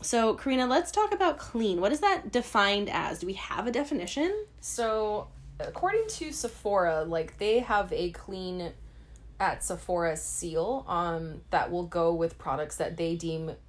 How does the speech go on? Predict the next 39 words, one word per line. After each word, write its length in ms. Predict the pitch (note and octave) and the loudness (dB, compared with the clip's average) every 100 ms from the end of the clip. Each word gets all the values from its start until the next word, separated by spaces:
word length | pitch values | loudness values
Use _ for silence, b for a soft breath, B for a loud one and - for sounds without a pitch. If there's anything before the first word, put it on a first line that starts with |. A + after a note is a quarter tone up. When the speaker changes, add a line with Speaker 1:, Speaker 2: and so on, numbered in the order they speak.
| - - - - - | -20 -20 -20 -20 -20
Speaker 2:
clean, 400 | - - G#3 F3+ | -10 -4 -2 -2
quote 180 | A#3+ D#3 | -2 0
unquote 320 | D#3+ E3 C#3 | 0 -2 -4
clean. 320 | - F3 D3+ F3 | -4 -6 -4 -4
So 360 | - F3+ F3 F3 | 0 2 0 -2
that 300 | G#3 A#3+ C#4+ | 2 4 4
means 320 | G#3 F#3 F#3 | -2 -6 -8
for 280 | - G3+ G#3+ | -6 0 0
Sephora 560 | A3+ F#3+ - G3+ G3 F#3+ | 0 -2 -4 2 4 4
to 100 | F#3+ | 0
carry 260 | - E3+ E3+ | -2 0 -2
these 160 | D#3+ | -4
products 380 | D#3 E3 D#3+ E3 | -6 0 0 0
and 160 | - D#3+ | -6 -4
say 140 | E3 | -2
that 160 | C3+ A#2 | -2 0
they 100 | C#3+ | -2
are 80 | C3 | -2
clean, 400 | - G3 A3 C#4+ B B B | -6 -4 -4 -4 B B B
that 100 | - | -6
means 260 | G3 F3+ F#3 | -4 -4 -2
that 280 | G3+ F#3 - | -2 -2 -2
they 140 | G3+ | 0
are 120 | E3+ F#3 | 0 0
free 260 | - G3 | -4 -2
of 60 | E3 | -2
sulfates, 680 | - - F#3 - C4+ E4+ - | 0 0 0 0 -2 -2 -4
so 220 | - F3+ | -2 0
sodium 500 | F3 F#3+ G3 F#3+ F3+ - | 0 -2 -2 -4 -8 -6
lauryl 300 | F#3 E3 D3+ | -2 0 -2
sulfate, 680 | - A3 A3 - A#3 A#3 - b b b b - | -2 -2 -2 -2 0 0 -2 b b b b -2
um, 280 | E3 D#3+ C3+ - | 2 2 -2 -6
and 160 | F3+ E3+ | -4 -2
S 220 | F#3 F#3 - | -2 -2 0
L 240 | E3+ E3 | 0 0
E 180 | A3+ - | -4 0
S, 240 | E3 F3 | 2 2
sodium 520 | - - G#3 G#3 F#3+ F#3 | 0 0 0 0 -2 -2
lauryl 520 | F3 F3+ F3 D#3 | 0 2 2 0